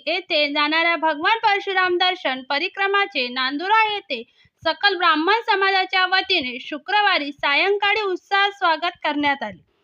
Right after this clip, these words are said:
श्री चिरंजीव प्रतिष्ठान अहिल्यानगर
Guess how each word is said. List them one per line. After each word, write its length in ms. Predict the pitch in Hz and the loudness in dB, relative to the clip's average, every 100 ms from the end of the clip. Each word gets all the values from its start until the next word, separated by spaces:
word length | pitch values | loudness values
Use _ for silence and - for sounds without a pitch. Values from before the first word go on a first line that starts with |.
| _ _ _ - | _ _ _ -2
श्री 160 | 440 | -2
चिरंजीव 600 | 466 403 392 415 370 320 | 0 0 2 0 0 -2
प्रतिष्ठान 680 | 277 311 302 415 403 339 269 254 262 | -2 -4 0 -2 0 0 0 -2 -4
अहिल्यानगर 760 | 311 381 415 427 415 370 269 | 0 2 2 2 2 0 -2